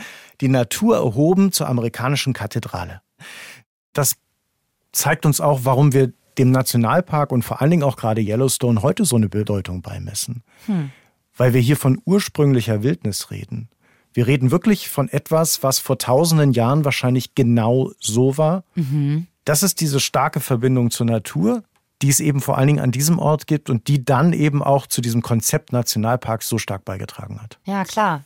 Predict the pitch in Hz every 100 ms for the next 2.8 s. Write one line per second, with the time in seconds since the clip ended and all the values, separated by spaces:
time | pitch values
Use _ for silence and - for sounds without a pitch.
0 | _ 175 185 220 180 170 170 - 160 160
1 | 160 156 147 147 151 151 151 147 147 -
2 | 160 151 147 - - 151 147 147